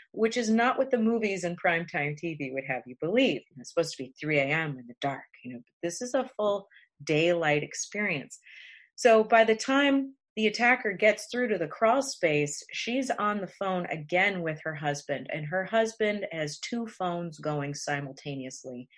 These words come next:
He has her on one cell phone, and he has nine one one, whom he's called on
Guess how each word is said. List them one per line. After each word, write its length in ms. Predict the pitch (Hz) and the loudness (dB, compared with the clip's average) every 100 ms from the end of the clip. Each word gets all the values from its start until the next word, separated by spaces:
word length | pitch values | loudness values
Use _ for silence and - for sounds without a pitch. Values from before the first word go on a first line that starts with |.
| - - - | -20 -20 -10
He 140 | 214 | -8
has 220 | 175 156 156 - | -4 -4 -4 0
her 220 | 226 226 - | 4 6 4
on 240 | 190 190 | -2 -4
one 280 | 175 170 170 | -2 -2 -4
cell 340 | 156 160 156 - | 0 0 0 -2
phone, 360 | 156 147 143 147 - - - | -2 -2 -4 -10 -20 -20 -10
and 160 | 165 156 - | -8 -6 -6
he 140 | 196 | -6
has 280 | 180 170 156 | -4 -4 -4
nine 360 | 165 175 208 202 | -2 0 0 0
one 280 | 185 175 | -2 -2
one, 380 | 160 175 160 147 147 | -2 0 0 -2 -6
whom 180 | 190 180 | -6 -6
he's 300 | - 180 160 | -6 -8 -8
called 380 | - 190 185 185 | -8 -2 0 0
on 200 | 160 | -4